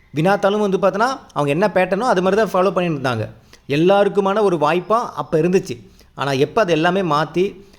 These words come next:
வேற மாதிரி பேட்டர்ன் மாத்திட்டு வந்தாங்களோ, அப்ப அது உங்களுக்கு வந்து பார்த்தோன்னா கிராமப்புற மாணவர்களுக்கு அது எட்டாக்கனியா மாறிடுச்சு.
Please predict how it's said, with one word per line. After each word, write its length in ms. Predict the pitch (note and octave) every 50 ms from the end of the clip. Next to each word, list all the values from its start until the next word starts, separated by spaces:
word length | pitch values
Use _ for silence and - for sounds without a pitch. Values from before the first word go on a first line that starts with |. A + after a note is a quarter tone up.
| _ -
வேற 220 | C#3 D3 E3 E3+
மாதிரி 220 | E3+ F3+ F3 F3
பேட்டர்ன் 320 | - D#3 D3+ D#3+ D3+ C#3 B2+
மாத்திட்டு 300 | C3+ D3 C#3+ D3+ C3 B2+
வந்தாங்களோ, 440 | B2+ C3+ C#3+ B2+ A2+ A#2 C3 E3+ -
அப்ப 260 | - - D3+ - F#3+
அது 160 | F3+ F3 E3+
உங்களுக்கு 340 | D#3+ E3 D#3+ D#3+ D#3+ D#3 D3
வந்து 80 | D3+ D#3+
பார்த்தோன்னா 260 | D#3 C#3+ D#3 F3 E3
கிராமப்புற 420 | C3 C#3 C#3+ D#3 D3+ C#3 D3 C#3
மாணவர்களுக்கு 460 | C3+ C3+ C3 C3 C#3 E3+ F#3+ G3+ F3+ E3
அது 20 |
எட்டாக்கனியா 380 | E3+ F3 E3+ D#3+ D#3 D#3 D#3 C#3+
மாறிடுச்சு. 340 | C3+ B2+ A#2+ G#2 - - -